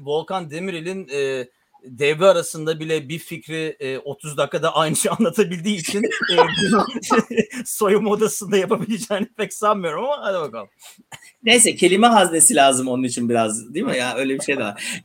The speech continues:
Speaker 2: E, şimdi tabii bu hafta içinde bir, bir ilginç şeylerden bir tanesi daha Ajax'a yenildi. Bu arada üç büyük takım, Fenerbahçe, Beşiktaş, Galatasaray, e, üç Avrupa maçında toplam beş gol, e, yedik.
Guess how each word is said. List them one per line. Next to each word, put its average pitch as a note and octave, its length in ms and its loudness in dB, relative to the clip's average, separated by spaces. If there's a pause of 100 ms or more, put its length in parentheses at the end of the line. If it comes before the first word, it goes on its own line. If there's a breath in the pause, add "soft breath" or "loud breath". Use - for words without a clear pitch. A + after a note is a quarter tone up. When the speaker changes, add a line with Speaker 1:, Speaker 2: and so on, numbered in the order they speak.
Speaker 2:
E, F3 680 10
şimdi G3 340 -2
tabii G#3 300 0
bu G3+ 140 2
hafta G#3 260 -2
içinde G3 420 -6
bir, F#3+ 200 -6
bir G3 140 -6
ilginç F#3+ 340 -4
şeylerden F3+ 500 -2
bir F3+ 60 -10
tanesi D#3+ 360 -2
daha F#3+ 160 2
Ajax'a D#3+ 440 4
yenildi. D3+ 640 -2
Bu D3 100 -4
arada D#3 200 -4
üç - 380 -8
büyük F3+ 260 -10
takım, F#3 360 -6
Fenerbahçe, D3+ 520 -6
Beşiktaş, C#3+ 340 -8
Galatasaray, C#3+ 680 -2 (420 soft breath)
e, C#3+ 140 -2
üç F3 220 -2
Avrupa D#3 360 2
maçında C#3+ 440 -4
toplam D3 440 -4
beş C#3 200 -2
gol, C3+ 180 -2 (580 soft breath)
e, B2+ 120 -8
yedik. B2+ 720 -4